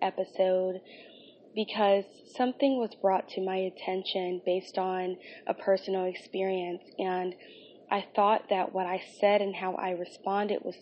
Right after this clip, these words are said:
so powerful that I wanted to share it with you guys. So, the other day, I was on the phone with my mom,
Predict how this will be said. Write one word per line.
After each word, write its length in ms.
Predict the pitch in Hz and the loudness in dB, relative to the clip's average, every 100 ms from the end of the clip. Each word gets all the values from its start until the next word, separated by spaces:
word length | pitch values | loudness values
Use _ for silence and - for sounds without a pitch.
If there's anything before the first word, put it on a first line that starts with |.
| - | -2
so 220 | 196 196 | -2 -2
powerful 960 | - - 214 254 262 - - 170 165 - - - - - - - - | -6 -8 -4 0 0 -2 -6 -6 -6 -12 -20 -20 -20 -20 -20 -8 2
that 100 | 202 | 4
I 120 | 196 | 4
wanted 380 | 190 208 269 - | 2 0 0 -2
to 120 | - | -4
share 360 | 214 - 226 240 | -2 0 0 0
it 100 | - | -2
with 180 | 175 - | -6 -8
you 140 | 160 | -10
guys. 400 | 165 165 - - - - - - - - - - - - - - - | -8 -8 -10 -14 -18 -20 -20 -20 -20 -20 -20 -20 -20 -20 -20 -20 -20
So, 720 | - - 277 269 262 247 269 - - - - | -14 2 6 6 6 2 -2 -8 -20 -20 -2
the 180 | 254 | 4
other 220 | 285 359 302 | 6 6 4
day, 480 | 196 175 180 185 - | 0 -4 -4 -6 -2
I 160 | 202 | 0
was 100 | 208 | 2
on 140 | 226 262 | 2 0
the 100 | 277 | -2
phone 200 | 220 208 | -2 0
with 160 | 208 208 | -2 0
my 120 | 233 | 0
mom, 480 | 233 185 180 185 208 | 0 -2 -4 -8 -10